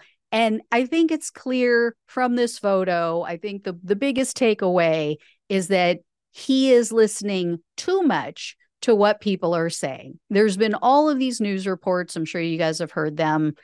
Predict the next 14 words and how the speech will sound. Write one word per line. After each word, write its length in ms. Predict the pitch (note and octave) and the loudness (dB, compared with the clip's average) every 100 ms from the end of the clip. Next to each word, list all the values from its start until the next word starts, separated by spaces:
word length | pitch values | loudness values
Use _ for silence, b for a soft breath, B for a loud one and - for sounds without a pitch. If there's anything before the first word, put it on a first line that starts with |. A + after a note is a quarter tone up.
| b b | b b
about 400 | F3+ E3+ E3 D#3 | -2 -2 -2 -2
donors 540 | F#3 A3 A#3+ B3 B3 | 0 2 0 -2 -2
who 100 | A#3+ | -2
are 100 | A3 | -2
meeting 380 | G3+ F3+ F3 F3 | -2 -2 -4 -4
with 180 | E3+ E3+ | -4 -6
him 380 | F3+ E3 D#3+ E3 | -4 -4 -4 -6
and 160 | E3+ E3 | -6 -6
saying 380 | - E3+ E3 D#3+ | -2 -2 0 -2
that 120 | D#3+ | -4
he 100 | D#3 | -4
has 320 | E3 D#3 - | -4 -6 -4
no 200 | E3 A#3 | 0 0
personality, 1200 | - B3+ - A3 F#3+ F3+ F#3 F#3 F#3+ F#3 F#3 | 2 -2 -2 -2 -2 0 -2 -4 -4 -4 -6